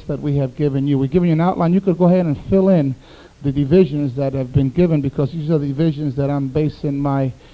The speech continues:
lesson on this morning. Okay?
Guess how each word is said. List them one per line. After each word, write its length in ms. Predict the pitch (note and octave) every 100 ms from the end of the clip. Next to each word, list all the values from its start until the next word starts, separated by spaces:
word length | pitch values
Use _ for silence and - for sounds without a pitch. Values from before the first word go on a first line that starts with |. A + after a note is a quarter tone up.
| - -
lesson 360 | C#3+ D3 - C#3+
on 200 | C#3 C#3
this 240 | C3+ -
morning. 360 | D3+ D3+ B2+ G#2 - - - -
Okay? 400 | C#3 - B3